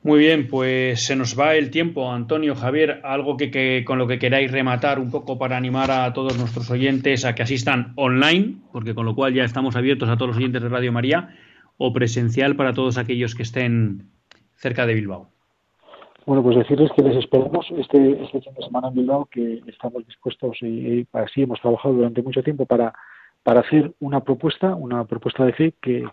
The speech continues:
Speaker 2: para eso necesitamos la colaboración de muchísimas personas y que van a ser días de alegría, de gozo, de, de, de estar convencidos de que, de que la fe mueve montañas, ¿no? Y que además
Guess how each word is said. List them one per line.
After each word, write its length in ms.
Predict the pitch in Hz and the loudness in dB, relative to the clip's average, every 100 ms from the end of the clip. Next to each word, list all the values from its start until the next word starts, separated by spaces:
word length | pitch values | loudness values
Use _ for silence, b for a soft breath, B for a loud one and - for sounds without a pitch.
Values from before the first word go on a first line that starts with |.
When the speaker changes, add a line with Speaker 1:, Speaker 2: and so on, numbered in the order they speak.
| - | -4
Speaker 2:
para 140 | 120 | -2
eso 100 | - | 0
necesitamos 500 | 139 135 135 143 131 | -2 0 2 0 0
la 160 | 127 120 | 2 2
colaboración 680 | 127 120 117 117 - 151 139 | 4 4 6 4 0 -2 -4
de 80 | 127 | -8
muchísimas 440 | 117 127 135 131 | -8 -10 -8 -8
personas 500 | 139 - 143 151 - B B B B | -8 -8 -6 -8 -10 B B B B
y 120 | 143 127 | 0 4
que 80 | |
van 160 | 131 147 | 6 6
a 20 | |
ser 200 | 151 151 | 4 2
días 220 | 156 160 | 4 4
de 120 | 151 131 | 6 6
alegría, 400 | 117 151 175 147 | 6 4 2 2
de 60 | |
gozo, 380 | 143 165 143 139 | 2 2 2 2
de, 200 | 131 117 | 2 0
de, 220 | 120 120 - _ b _ | -2 -6 -10 _ b _
de 160 | 131 123 | -4 -4
estar 220 | 113 151 | 0 0
convencidos 540 | 147 143 135 151 151 139 | 0 -2 0 0 2 2
de 140 | 123 | 0
que, 400 | - 120 110 110 | 2 4 4 0
de 160 | 120 113 | -4 -6
que 160 | - 110 | -4 -4
la 80 | 107 | -4
fe 120 | 135 | -6
mueve 220 | 143 139 | -2 -2
montañas, 460 | 110 104 117 104 98 | -4 -4 -4 -4 -14
¿no? 120 | 135 | -10
Y 80 | 123 | -8
que 200 | - 113 | -4 -2
además 280 | 113 110 135 | 0 -2 -4